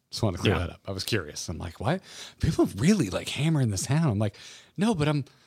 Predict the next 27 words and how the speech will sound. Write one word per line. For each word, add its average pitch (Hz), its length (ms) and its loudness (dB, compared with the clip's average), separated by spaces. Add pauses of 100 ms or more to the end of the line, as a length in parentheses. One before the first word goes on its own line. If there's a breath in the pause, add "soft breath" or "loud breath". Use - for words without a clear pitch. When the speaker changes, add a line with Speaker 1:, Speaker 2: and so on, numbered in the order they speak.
(360 soft breath)
Speaker 1:
I'm 131 120 0
trying 190 340 2
to 147 80 4
smite 165 540 0
the 143 100 2
evil 185 320 2
thing. 101 380 2 (120)
I, 120 100 0 (200)
but 131 120 -10 (160)
th-, 127 120 -18
th-, 135 120 -14
this, 156 160 0 (100)
this, 160 200 0 (220)
this 143 200 0
one 165 180 4
goblin, 135 340 2
small 160 240 0
potatoes. 127 560 2
I 113 60 4
wanna, 143 280 4
I - 40 0
wanna 151 180 2
get 123 140 2
the 104 80 -2
big 143 240 0
bad 147 240 2
goblin." 98 400 -4